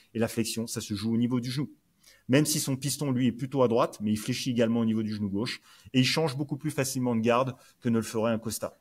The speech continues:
Donc ça, c'est quelque chose à garder en tête. Ça, c'est le premier élément.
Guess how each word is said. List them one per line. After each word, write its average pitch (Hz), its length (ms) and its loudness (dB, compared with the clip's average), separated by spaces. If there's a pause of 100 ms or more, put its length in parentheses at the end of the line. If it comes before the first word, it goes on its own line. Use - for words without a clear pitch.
Donc 113 160 -4
ça, 139 160 2
c'est 127 140 -4
quelque 110 180 -4
chose 117 220 -4
à 110 60 0
garder 104 260 -2
en 98 100 -4
tête. 87 200 -12
Ça, 131 120 -6
c'est 123 140 -6
le 110 60 -6
premier 117 360 -4
élément. 101 260 -4